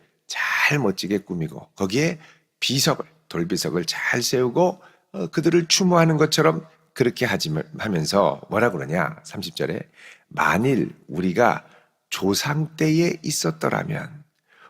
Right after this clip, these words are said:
우리는 그들이 선지자의 피를 흘리는 데에 참여하지 않았으리라." 그럽니다. 자, 우리가 조상 때에 있었더라면,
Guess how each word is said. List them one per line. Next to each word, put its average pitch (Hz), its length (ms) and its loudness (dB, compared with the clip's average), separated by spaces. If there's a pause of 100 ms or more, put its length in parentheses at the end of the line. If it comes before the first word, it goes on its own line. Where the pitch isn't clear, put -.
우리는 180 420 4
그들이 156 420 2
선지자의 135 840 2
피를 151 240 2
흘리는 131 440 0
데에 135 360 4 (340)
참여하지 170 800 2 (380)
않았으리라." 101 1080 -2
그럽니다. - 440 -14 (100)
자, - 200 -12 (120)
우리가 120 580 4 (380)
조상 143 560 0
때에 143 220 2
있었더라면, 98 800 -4